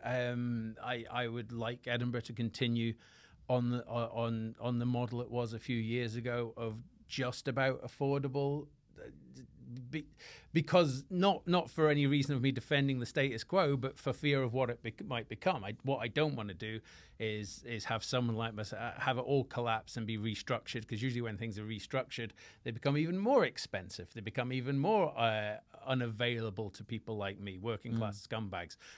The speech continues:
Speaker 1: who are entirely priced out of the Edinburgh Fringe by the Edinburgh Fringe. And I, I'm, I loathe to say this, uh, recorded,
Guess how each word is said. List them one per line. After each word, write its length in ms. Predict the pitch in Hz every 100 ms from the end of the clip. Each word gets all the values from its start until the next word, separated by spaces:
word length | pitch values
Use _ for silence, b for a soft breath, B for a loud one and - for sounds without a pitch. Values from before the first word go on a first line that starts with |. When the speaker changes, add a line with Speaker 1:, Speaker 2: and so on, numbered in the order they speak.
| -
Speaker 1:
who 100 | 117
are 100 | 110
entirely 560 | 110 - 120 113 104
priced 420 | 98 120 98 98
out 240 | 107 104 98
of 80 | 95
the 100 | 101
Edinburgh 240 | 98 95
Fringe 320 | - 104 92 -
by 180 | 107
the 120 | 98 98
Edinburgh 240 | 95 95
Fringe. 260 | 113 98 - B B B -
And 340 | 180 175 160 147 -
I, 240 | 143 127 120
I'm, 380 | 131 127 120 113
I 180 | 110 104 107
loathe 600 | 107 117 135 160 165 147
to 100 | 123
say 280 | - 143 135
this, 360 | 131 - - -
uh, 420 | 113 117 110 104 98
recorded, 520 | 95 107 180 214 214